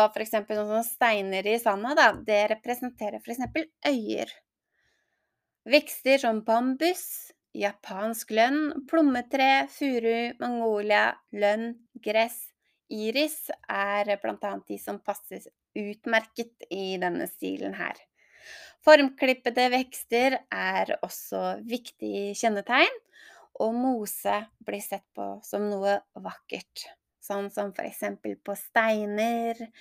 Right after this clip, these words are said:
eller, eh, ha det i, eh, ha det i, eh, ha for eksempel moseballer og sånne ting. Helt nydelig.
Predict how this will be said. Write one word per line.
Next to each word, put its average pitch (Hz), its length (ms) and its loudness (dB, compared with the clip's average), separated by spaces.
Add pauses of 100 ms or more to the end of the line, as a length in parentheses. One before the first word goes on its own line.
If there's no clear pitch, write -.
(440)
eller, 202 800 4
eh, 202 320 2 (300)
ha 208 160 4
det 214 200 -2 (140)
i, 202 260 0
eh, 196 440 0 (680)
ha 190 100 -4
det 202 180 -2 (180)
i, 190 320 -8
eh, 190 400 -8 (2000)
ha 202 100 -2
for - 200 -10
eksempel 208 340 -4
moseballer 202 1400 2
og 180 580 -2 (120)
sånne 185 340 -2
ting. 190 200 -8 (360)
Helt 220 320 -4
nydelig. 202 680 -4